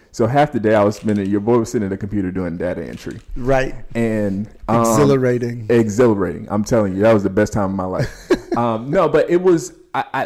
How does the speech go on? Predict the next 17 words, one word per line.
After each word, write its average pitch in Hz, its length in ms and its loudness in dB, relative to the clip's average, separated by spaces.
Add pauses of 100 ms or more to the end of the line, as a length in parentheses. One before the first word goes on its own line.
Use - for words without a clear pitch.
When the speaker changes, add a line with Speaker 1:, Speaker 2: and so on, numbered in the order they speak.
Speaker 1:
for, 165 480 4
and 139 100 2
I 151 60 4
did 165 300 4
that 139 160 2
for - 260 0
all 135 200 6
three 143 260 0
years 131 260 0
that 117 100 2
I 110 60 4
was 107 180 0
doing 180 300 0
it. - 160 -8
Speaker 2:
Right. 117 340 -4
Speaker 1:
And, 135 360 -2 (420)
um, 123 520 0